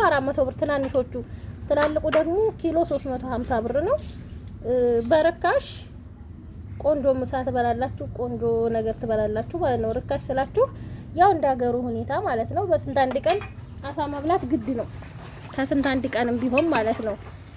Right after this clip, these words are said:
ያኔ አይምሮ ያነቃቃል፣ ለጤናም ጥሩ ነው። ያው እኛ እንኳን አንተገብረውም፣ አላህ ነው ጠባቂው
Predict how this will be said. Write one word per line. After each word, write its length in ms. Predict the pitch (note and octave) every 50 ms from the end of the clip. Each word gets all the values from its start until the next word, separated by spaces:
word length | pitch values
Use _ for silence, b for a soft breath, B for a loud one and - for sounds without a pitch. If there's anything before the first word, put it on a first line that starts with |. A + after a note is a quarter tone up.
| - - - -
ያኔ 280 | C4 A#3+ B3 B3 B3+ B3+ B3+ B3 B3 A#3 - - - - - -
አይምሮ 360 | B3 C4+ D4 D4+ C#4+ C#4+ D4 C#4
ያነቃቃል፣ 920 | C4 B3+ B3+ B3+ B3+ A#3+ A#3 - A#3+ A#3+ A#3+ - - A3+ A#3+ A#3 - B3 A#3 - -
ለጤናም 540 | C#4+ C4+ C#4 C4+ - B3 C4 C4 C4 B3+ B3+ A#3+
ጥሩ 200 | A#3 - B3+ B3+ C4 B3
ነው። 160 | B3 C#4+ F#4 A#4 A#4+ - - - - - - - - - - - - - -
ያው 200 | C4 B3+ C4 C4
እኛ 160 | C4+ C4+ C4+ C4 C4
እንኳን 280 | C#4 C#4 E4 D4+ D4 C4
አንተገብረውም፣ 800 | C4 B3+ C4 C4 C4+ A#3+ A3 B3 A#3 G#3+ A3+ B3 B3 C#4 D4+ C#4+
አላህ 220 | B3 A3+ A#3 C4 B3
ነው 120 | A#3 A3+ G#3
ጠባቂው 500 | - A3+ G#3+ G#3+ A3+ A3 G#3 - C#4+